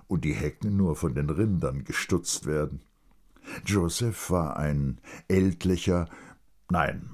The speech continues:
ein alter Mann. Vielleicht war er sogar sehr alt, obwohl gesund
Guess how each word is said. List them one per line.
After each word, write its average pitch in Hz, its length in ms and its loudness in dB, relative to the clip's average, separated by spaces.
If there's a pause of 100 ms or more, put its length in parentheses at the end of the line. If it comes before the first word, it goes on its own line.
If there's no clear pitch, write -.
ein 69 240 -2
alter 82 440 4
Mann. 67 480 -2 (600)
Vielleicht 80 580 0
war 67 160 0
er 62 60 -4
sogar 60 360 -4
sehr - 400 -8
alt, - 300 -12 (540)
obwohl 80 580 -2 (340)
gesund 98 560 2